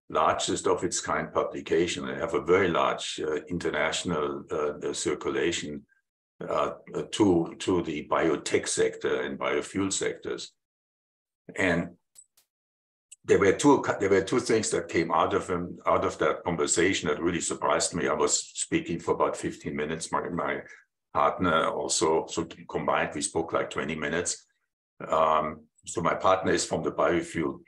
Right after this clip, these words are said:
has a biofuel background. He was a C E O of a biofuel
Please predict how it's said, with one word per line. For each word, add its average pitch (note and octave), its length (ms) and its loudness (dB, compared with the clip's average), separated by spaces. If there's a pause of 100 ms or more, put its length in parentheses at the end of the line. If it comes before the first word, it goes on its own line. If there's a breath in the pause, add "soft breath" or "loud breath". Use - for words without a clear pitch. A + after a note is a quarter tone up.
(120)
has F2 200 0
a F2 60 -4
biofuel E2+ 720 0
background. - 580 0
He - 60 -10
was - 220 -2
a F2+ 80 -2
C D#2 260 -2
E C#2 40 -2
O D#2 200 0
of D2+ 160 -2
a C#2 140 0
biofuel D#2+ 760 -2